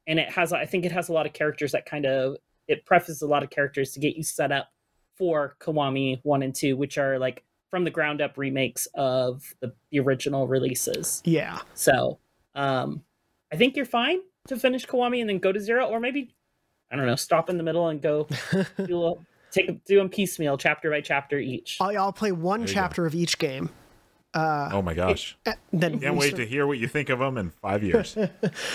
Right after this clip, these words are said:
Speaker 2: Uh, I either will really hate them or find it a really incredible way to play that, that franchise. Um, but yeah,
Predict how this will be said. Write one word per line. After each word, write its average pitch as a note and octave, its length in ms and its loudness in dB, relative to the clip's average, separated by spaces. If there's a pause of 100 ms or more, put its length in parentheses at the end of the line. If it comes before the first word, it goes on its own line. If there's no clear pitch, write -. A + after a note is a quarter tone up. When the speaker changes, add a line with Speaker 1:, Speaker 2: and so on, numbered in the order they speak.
(280)
Speaker 2:
Uh, F3 180 2
I G3+ 200 2
either A#3+ 140 0
will G3+ 140 0
really G#3 240 0
hate A#3 200 -2
them C#4+ 140 0
or F3+ 80 2
find F#3+ 280 0
it F3+ 80 2
a E3 60 0
really F3+ 340 2
incredible G3 480 0
way F#3+ 120 2
to F#3+ 60 0
play F3 180 0
that, E3+ 180 0 (100)
that D#3 200 2
franchise. D3 520 -2 (400)
Um, G#3+ 400 0 (300)
but A#3+ 100 6
yeah, F#4+ 160 4